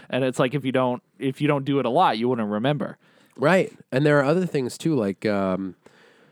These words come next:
Speaker 2: uh, anytime you wanna throw something,
Speaker 1: Mm-hmm.
Speaker 2: R one and L one pop up.
Speaker 1: Always, yep.
Speaker 2: Anytime you want to, uh, like, zip to something,
Speaker 1: Mm-hmm.
Speaker 2: R two and L two show up.
Speaker 1: Last of Us, same thing. They, they,
Speaker 2: Yeah.
Speaker 1: it was always a button prompt.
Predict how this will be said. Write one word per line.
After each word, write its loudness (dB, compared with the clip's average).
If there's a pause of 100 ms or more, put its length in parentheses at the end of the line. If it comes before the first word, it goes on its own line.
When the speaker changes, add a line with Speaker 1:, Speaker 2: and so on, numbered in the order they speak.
(240)
Speaker 2:
uh, 2
anytime 2
you 4
wanna 2
throw 0
something, -6
Speaker 1:
Mm-hmm. -6
Speaker 2:
R 6
one 2
and 0
L 2
one 0
pop -6
up. 0
Speaker 1:
Always, 0
yep. 0
Speaker 2:
Anytime 2
you 0
want 0
to, 0
uh, -4
like, -8
zip -2
to -4
something, -6
Speaker 1:
Mm-hmm. -4
Speaker 2:
R 2
two -2
and -4
L -4
two -4
show -4
up. -4 (100)
Speaker 1:
Last 0
of -8
Us, -4
same -4
thing. -4
They, 0
they, 4
Speaker 2:
Yeah. 4
Speaker 1:
it 2
was -4
always 2
a -6
button -2
prompt. -6